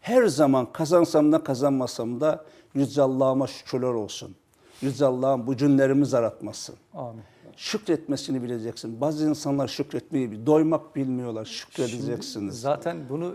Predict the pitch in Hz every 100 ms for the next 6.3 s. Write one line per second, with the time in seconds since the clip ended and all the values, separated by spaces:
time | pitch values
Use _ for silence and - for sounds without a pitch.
0 | 147 156 156 139 - 185 175 120 120 139
1 | - 143 170 190 131 - 139 139 156 151
2 | 156 135 160 143 147 147 160 - 139 160
3 | 175 123 101 _ - 190 147 160 175 170
4 | 156 165 175 147 120 120 139 143 175 226
5 | 208 190 180 165 156 147 139 139 131 135
6 | - 123